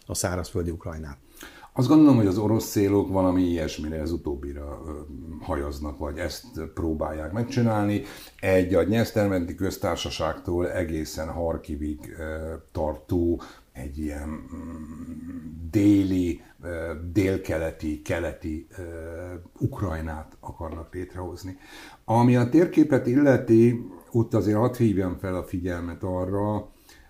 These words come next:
Speaker 2: hogy különböző térképek vannak, és, és egész pontosan nem tudjuk egyébként, hogy a megszállt területen, tehát amit,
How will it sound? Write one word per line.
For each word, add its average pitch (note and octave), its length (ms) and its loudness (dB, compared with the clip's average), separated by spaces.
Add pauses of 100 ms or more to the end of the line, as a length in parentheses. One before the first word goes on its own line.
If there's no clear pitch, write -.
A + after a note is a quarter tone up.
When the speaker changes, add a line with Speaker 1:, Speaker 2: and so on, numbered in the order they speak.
(120)
Speaker 2:
hogy F2+ 840 0
különböző F#2+ 500 4
térképek F#2 520 -2
vannak, F#2+ 420 -4
és, - 400 -4 (920)
és - 420 -2 (160)
egész D#3 340 6
pontosan A2+ 480 4
nem C3 280 8
tudjuk F2 360 0
egyébként, E2+ 600 -4
hogy E2+ 200 -4
a E2 60 -2
megszállt G2 840 0
területen, G2+ 1000 -2 (120)
tehát D#2+ 260 -2
amit, F2 280 -2